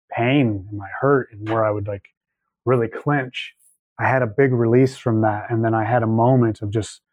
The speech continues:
this clarity and this ease and this feeling of what I called love from my entire life, never recalled feeling.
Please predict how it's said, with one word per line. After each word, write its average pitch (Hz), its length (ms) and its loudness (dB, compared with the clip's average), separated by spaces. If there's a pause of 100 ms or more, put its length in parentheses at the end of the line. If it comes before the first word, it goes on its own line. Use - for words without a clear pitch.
(300)
this - 140 -18 (260)
clarity 127 840 2
and 123 120 -2
this 110 280 -8
ease 127 480 2 (240)
and 117 160 -4
this - 320 -8 (560)
feeling 139 320 4
of 110 60 0
what 117 140 2
I 123 140 2
called 120 300 0
love 120 520 4 (920)
from 120 200 -2
my 123 160 2
entire 120 300 0
life, 123 260 2
never 117 240 -2
recalled 110 360 -6
feeling. 120 380 -6